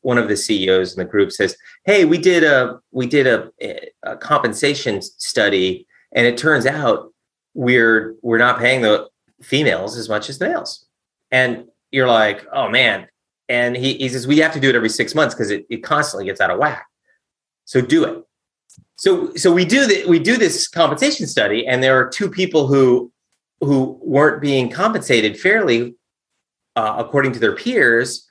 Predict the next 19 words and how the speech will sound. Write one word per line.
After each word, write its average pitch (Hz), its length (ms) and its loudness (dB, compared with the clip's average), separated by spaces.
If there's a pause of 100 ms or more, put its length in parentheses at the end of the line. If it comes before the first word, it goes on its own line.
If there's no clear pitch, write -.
(320)
And 139 400 2
one 185 280 4
was 135 320 2
Jackie 135 320 -2
Doobie, 131 380 0 (540)
the 123 80 2
head 160 240 0
of 123 320 0
talent 151 540 -2
optimization 127 840 -2
and 185 200 4
my 147 120 4
direct 123 320 0
report. - 420 -2 (560)
And 151 100 4
it's 151 140 0
like, 131 240 4
I'm 127 80 0
like, 98 320 0